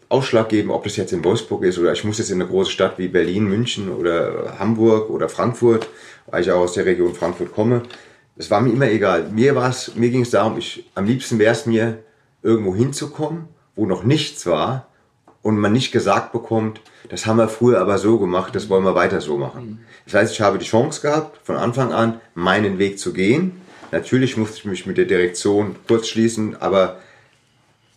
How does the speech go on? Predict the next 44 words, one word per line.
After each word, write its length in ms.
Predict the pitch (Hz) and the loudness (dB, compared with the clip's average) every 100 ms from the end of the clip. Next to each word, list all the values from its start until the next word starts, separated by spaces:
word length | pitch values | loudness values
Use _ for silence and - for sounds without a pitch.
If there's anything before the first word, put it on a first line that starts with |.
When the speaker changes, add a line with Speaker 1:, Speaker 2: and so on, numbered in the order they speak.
| _ _ _ - | _ _ _ -10
Speaker 1:
ich 160 | 123 | -6
konnte 180 | 139 117 | -2 0
mir 40 | |
die 80 | 120 | 2
Lieferanten 480 | 120 117 90 101 90 | 2 4 2 0 0
selbst 260 | 87 - - | 0 0 -2
aussuchen, 480 | 87 85 87 87 92 | -6 -6 -8 -4 -6
ich 120 | - | -2
konnte 240 | 120 - | -4 -2
mir 80 | 104 | 0
mein 220 | 107 104 | 0 0
Team 180 | 104 104 | -2 0
selbst 240 | 95 90 | 2 0
zusammenstellen, 720 | - 80 78 78 - 85 78 - - | -4 -4 -4 -4 -6 -2 -2 -4 -12
was 200 | - 82 | -6 -4
damals 280 | 80 85 98 | -2 -2 -2
schwer 300 | - 113 143 | 0 2 2
war, 160 | 82 78 | 2 2
weil 280 | 82 - - - _ | 2 2 -4 -20 _
ich 160 | 107 92 | -8 0
war 120 | 98 | 2
ein 100 | 90 | 2
No-Name, 480 | 90 101 120 151 160 - _ _ | 2 4 2 2 -4 -12 _ _
ich 100 | - | -4
habe 160 | 95 95 | -2 0
in 60 | |
Deutschland 280 | 92 92 - | 0 0 0
noch 140 | - - | -4 -4
keinen 140 | 80 | -4
Stern 240 | 92 98 | 0 2
gekocht 320 | 123 139 135 - | 2 0 -2 -2
oder 160 | - | -2
nirgendwo 420 | 90 101 123 123 | 0 -2 0 0
vorher 180 | 95 101 | 2 2
einen 80 | 120 | 0
Stern 220 | - 127 | 0 0
gekocht, 380 | 127 127 131 - - - - - | 0 -2 -4 -4 -16 -20 -20 -16
habe 100 | - | -10
zwar 200 | - 95 | 0 0
gute 240 | 104 104 87 | 2 2 2
Adressen 340 | 90 101 90 | 0 -2 -2
hinter 220 | 104 123 | -2 0
mir 160 | 123 123 | 2 2
gehabt, 340 | 117 123 - | 2 0 -6